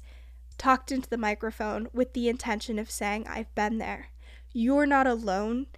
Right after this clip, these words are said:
and it can get better. It doesn't have to be this way. You have power,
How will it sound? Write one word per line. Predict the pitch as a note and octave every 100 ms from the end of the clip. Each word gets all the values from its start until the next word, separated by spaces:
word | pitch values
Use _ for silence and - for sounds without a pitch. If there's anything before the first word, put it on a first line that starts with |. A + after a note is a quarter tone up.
| - - -
and | A3+
it | G#3
can | - G#3+
get | G#3 -
better. | G3 E3 - - - - - -
It |
doesn't | A#3+ A3 A3+
have | A3+
to | B3+
be | A#3
this | A#3 -
way. | A3 A3+ - - - - -
You | A#3
have | - A#3 A3 A3
power, | - - - - B3 C#4+